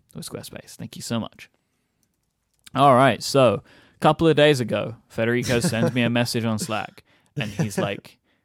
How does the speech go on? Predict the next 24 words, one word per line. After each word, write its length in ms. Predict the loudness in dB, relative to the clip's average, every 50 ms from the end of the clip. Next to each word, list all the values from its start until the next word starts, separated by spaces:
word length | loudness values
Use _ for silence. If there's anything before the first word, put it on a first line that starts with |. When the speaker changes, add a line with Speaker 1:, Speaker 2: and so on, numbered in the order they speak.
| _ _ _ _ _ _ _ _ _ _ _
Speaker 1:
"Somebody's 560 | -16 -12 -10 -10 -10 -8 -10 -10 -10 -8 -6 -4
made 480 | -4 -4 -4 -4 -8 -10 -12 -14 -18 _ _ _ _ _ _ _ _ _ _ -6
a 80 | -6
coloring 500 | -6 -6 -10 -10 -10 -12 -12 -14 -16 -16
app." 240 | -18 -18 -20 _ -20 -20 _ _ _ _ _ _ _ -16
Speaker 2:
<laughs> 100 | -16 -14 -14 -16 -20 -20 _ -16 -16 -16 _ -20 -20 _ _ _ _ _ -8
Speaker 1:
And 120 | -6 -4
he's 160 | -4 -4 -2
like, 200 | -4 -4 -4 -6 -8
"And 140 | -8 -8 -6 -4
I 160 | -4 -2 -2
have 440 | -2 -2 -4 -6 -6 -6 -8 -14 _ _ _ -8
a 80 | -6
code 320 | -6 -8 -8 -10 -10 -10 -10
for 220 | -10 -10 -8 -8
you." 200 | -8 -10 -12 -12 -14 _ _ _ _ -20 _ _ _
And 240 | 0 0 2 2 4
I 220 | 4 4 4 4 2
spent 460 | -2 -4 -4 -2 -2 -2 -2 -4 -8 _ _ _ _ _ _ _ _ -2
about 500 | -2 0 0 2 4 4 4 2 2 -2
three 600 | -8 -18 -14 -10 -10 -10 -8 -8 -6 -4 -2 0
hours 480 | 2 2 2 2 2 0 -2 -4 -6
that 240 | -8 -10 -10 -10 -8
day 460 | -8 -8 -6 -6 -8 -10 -10 -12 -14